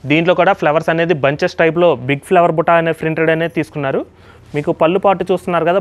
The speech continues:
బోర్డర్ కాంట్రాస్ట్‌లోనే చెర్రీ పింక్ అండి ఇది. మీకు షేడ్స్ అయితే కెమెరాలో కొంచెం డిఫరెంట్గా ఉంటాయి, రియల్గా చూస్తే కనుక డైరెక్ట్గా మీకు బ్రైట్ లుక్తో చాలా బాగుంటాయండి. ఇది పళ్ళు పాటు అనమాట. శారీ మొత్తం ఓవరాల్గా ఇట్లా ప్రింట్ వస్తుంది. దీంట్లో కూడా మీకు బ్లౌజ్ పార్ట్ వచ్చేసరికి ఇట్లా బ్రోకెట్ బ్లౌజ్ వస్తుందన్నమాట.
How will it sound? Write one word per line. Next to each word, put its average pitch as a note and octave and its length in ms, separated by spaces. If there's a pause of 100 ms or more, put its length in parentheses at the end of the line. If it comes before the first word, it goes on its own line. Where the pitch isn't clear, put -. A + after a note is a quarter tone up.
బోర్డర్ E3+ 300
కాంట్రాస్ట్‌లోనే F3 500 (120)
చెర్రీ F#3 300
పింక్ F3+ 200
అండి D3+ 140
ఇది. F#3+ 120 (400)
మీకు D3+ 220
షేడ్స్ F3+ 320
అయితే G3 240
కెమెరాలో F3+ 400 (100)
కొంచెం E3 260 (420)
డిఫరెంట్గా G3 440
ఉంటాయి, E3 220 (420)
రియల్గా F#3+ 400
చూస్తే F#3+ 300
కనుక F3 180 (100)
డైరెక్ట్గా E3+ 460
మీకు E3 160 (100)
బ్రైట్ D#3+ 280
లుక్తో - 280
చాలా D#3 240
బాగుంటాయండి. D#3+ 500 (580)
ఇది C#3+ 180
పళ్ళు F3 240
పాటు E3+ 180
అనమాట. D#3 240 (160)
శారీ D#3+ 240
మొత్తం E3 160 (120)
ఓవరాల్గా E3+ 360
ఇట్లా D#3+ 180
ప్రింట్ D#3 240
వస్తుంది. D#3+ 320 (680)
దీంట్లో F#3+ 240
కూడా G#3 160
మీకు F#3 240
బ్లౌజ్ E3+ 320
పార్ట్ F3+ 200
వచ్చేసరికి F3+ 360
ఇట్లా D#3 180
బ్రోకెట్ D#3 280
బ్లౌజ్ E3+ 200
వస్తుందన్నమాట. C#3+ 500